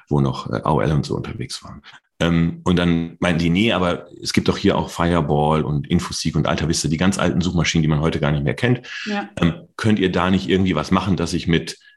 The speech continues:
Speaker 1: keine Ahnung, was hier, äh, ähm, Kabelbinder irgendwie, äh, ganz oben stehe?“ Ähm, und wir so, „Ja, nee, kennen wir uns nicht aus, keine Ahnung von,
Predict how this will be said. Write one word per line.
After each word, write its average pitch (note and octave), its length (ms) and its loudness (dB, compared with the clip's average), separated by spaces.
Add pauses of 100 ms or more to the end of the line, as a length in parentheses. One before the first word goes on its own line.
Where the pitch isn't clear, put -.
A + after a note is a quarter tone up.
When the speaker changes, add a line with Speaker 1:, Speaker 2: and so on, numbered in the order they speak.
Speaker 1:
keine F#2+ 280 2
Ahnung, F2 280 2
was D2+ 180 -2
hier, D#2 380 0
äh, C2+ 220 0 (140)
ähm, C#2+ 240 0
Kabelbinder F#2 880 2
irgendwie, E2 540 0
äh, G1+ 160 -4
ganz D2+ 220 -4
oben C2+ 140 -4
stehe?“ - 220 -6 (720)
Ähm, D2 360 -6 (100)
und - 100 -2
wir D2 100 2
so, C2 100 0
„Ja, E2 300 0
nee, F2 300 2
kennen F2+ 200 2
wir F2 60 4
uns D#2+ 140 -2
nicht E2+ 140 0
aus, E2 260 0
keine E2 220 2
Ahnung E2 240 2
von, D#2 500 0